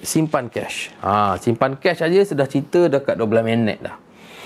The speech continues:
Okey, so benda yang nombor dua anda boleh buat untuk bisnes anda adalah, okey, masa ni lah kalau anda tak, tak lagi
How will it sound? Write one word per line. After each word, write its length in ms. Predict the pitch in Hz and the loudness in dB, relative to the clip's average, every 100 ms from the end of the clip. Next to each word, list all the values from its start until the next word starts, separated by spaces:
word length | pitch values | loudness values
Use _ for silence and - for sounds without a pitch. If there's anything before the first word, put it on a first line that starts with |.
| - - - | -20 -18 -4
Okey, 380 | 101 - 101 87 | -4 0 0 2
so 180 | - 247 | 2 2
benda 240 | 202 214 | 2 0
yang 240 | 247 196 | 2 2
nombor 160 | 180 170 | 0 0
dua 400 | 151 170 180 165 | 2 2 2 2
anda 240 | 151 147 | 0 0
boleh 160 | 135 135 | 0 -2
buat 400 | 127 135 160 156 - _ - - - | 0 0 0 -2 -10 _ -20 -18 -8
untuk 240 | 117 131 | -2 0
bisnes 240 | 135 139 - | 0 0 0
anda 240 | 135 139 143 | 0 2 0
adalah, 380 | 117 120 120 - - - - - | 0 0 0 -6 -20 -20 -18 -6
okey, 400 | 101 - 98 92 - - - - - - | -2 0 0 -2 -16 -20 -20 -20 -20 -4
masa 240 | 127 127 208 | -2 0 0
ni 160 | 240 | 2
lah 240 | 180 170 - | 2 2 0
kalau 240 | 131 127 127 | -2 0 0
anda 320 | 139 175 208 - - | 0 0 0 -4 -4
tak, 240 | 202 - _ 131 - _ - | -4 -4 _ -16 -16 _ -4
tak 160 | 208 - | -4 -2
lagi 320 | 147 156 175 | -4 -2 -2